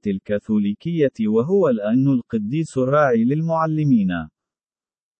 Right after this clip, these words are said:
كان أحد طموحات الأكويني الفكرية الأساسية هي فهم كيف يمكن للناس أن يعرفوا ما هو الصواب والخطأ،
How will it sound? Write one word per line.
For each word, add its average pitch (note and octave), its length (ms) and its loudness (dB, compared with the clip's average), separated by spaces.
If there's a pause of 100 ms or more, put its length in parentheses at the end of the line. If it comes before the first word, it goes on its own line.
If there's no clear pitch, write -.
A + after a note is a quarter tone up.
(800)
كان F#3 280 -2
أحد D#3+ 360 -2 (200)
طموحات G#2+ 640 0
الأكويني A#2 800 2
الفكرية C3+ 760 -2
الأساسية G#2+ 880 -2
هي G#2 440 0
فهم C3 520 2
كيف D#3 300 -2
يمكن B2 500 0 (140)
للناس A#2+ 460 2 (200)
أن G#2+ 100 4
يعرفوا B2+ 560 0
ما A2+ 160 4
هو C3 260 2
الصواب B2 560 0
والخطأ، G2+ 640 0